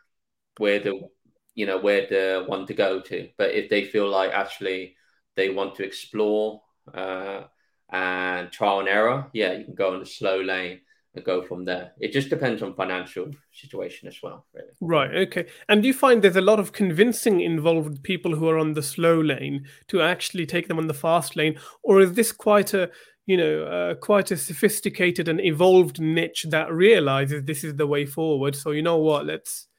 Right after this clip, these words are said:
Speaker 2: kind of give it a shot?
Speaker 1: Yeah, I, I, I personally agree, actually. Um, I have meetings where usually people are very fascinating. They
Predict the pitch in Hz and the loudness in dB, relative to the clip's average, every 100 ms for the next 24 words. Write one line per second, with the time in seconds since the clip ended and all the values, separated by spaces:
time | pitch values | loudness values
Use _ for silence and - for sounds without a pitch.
0 | _ - 180 160 156 143 139 _ _ 156 | _ -10 -4 -2 0 -2 -6 _ _ -4
1 | 147 143 - 180 - _ _ _ _ _ | -2 -4 -4 -8 -10 _ _ _ _ _
2 | - - 202 208 107 90 - 127 135 135 | -14 -8 4 6 6 4 4 8 8 6
3 | - - 127 139 143 - _ - 117 117 | 2 0 4 4 4 -2 _ -4 0 2
4 | 120 117 117 - 117 - 120 120 165 117 | 4 2 0 -2 -2 0 -2 -2 0 0
5 | 92 - 92 92 - _ 104 104 101 101 | -2 -8 -8 -8 -10 _ -8 -4 -2 -4
6 | 98 98 _ _ - 107 104 - 104 98 | -10 -16 _ _ 0 2 2 -2 -6 -8
7 | - 98 95 95 - 101 98 95 135 _ | -10 -10 -10 -14 -6 0 2 2 -4 _
8 | _ _ _ _ - - 117 107 - 104 | _ _ _ _ -20 -10 -6 -6 -4 -4
9 | 98 95 - - - _ _ _ - 143 | -4 -6 -16 -20 -20 _ _ _ -10 -2
10 | 139 143 135 123 - 110 107 107 107 117 | -2 0 0 0 0 0 2 2 0 0
11 | 113 107 - 104 - 104 92 - 110 107 | -2 -4 -4 -6 -6 -10 -10 -8 -12 -6
12 | 101 - | -6 -6